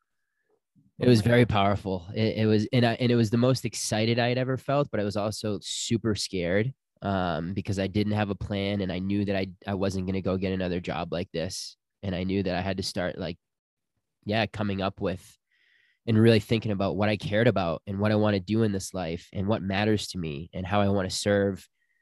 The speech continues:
Speaker 1: humanity, how I wanna serve the earth. Um, and there was a lot of layers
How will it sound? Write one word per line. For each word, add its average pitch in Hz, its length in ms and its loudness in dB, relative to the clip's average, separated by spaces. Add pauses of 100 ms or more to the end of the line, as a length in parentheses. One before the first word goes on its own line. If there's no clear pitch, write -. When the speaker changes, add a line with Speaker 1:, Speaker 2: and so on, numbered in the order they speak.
(420)
Speaker 1:
humanity, 98 580 2
how 92 240 0
I 104 80 2
wanna 98 280 0 (220)
serve 104 440 0 (100)
the 104 140 -4
earth. 98 540 -2 (640)
Um, 82 640 -6 (480)
and 104 140 2
there 110 80 6
was 110 140 4
a 113 60 2
lot 110 220 2
of 110 80 0
layers 104 640 0